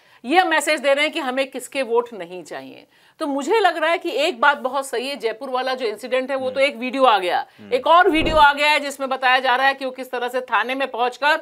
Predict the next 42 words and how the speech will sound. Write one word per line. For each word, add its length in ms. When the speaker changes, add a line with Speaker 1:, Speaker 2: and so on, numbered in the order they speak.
Speaker 1:
अ, 440
म-, 420
बिल्कुल 380
हमलावर 540
अंदाज 420
में 140
बात 220
कर 160
रहे 180
हैं। 140
यानी 420
अब 180
धीरे 460
धीरे 280
जो 120
माहौल 480
बन 140
रहा 220
है 160
कि 120
हम 220
जीत 300
कर 180
आए 220
हैं, 300
तो 80
कानून, 880
पुलिस, 380
प्रशासन 840
और 180
जिस 160
तरह 140
से 100
हमने 180
देखा 240
Speaker 2:
हम्म। 100
Speaker 1:
कि 60
करणी 320
सेना 280
के 340
मुखिया, 420
अ, 140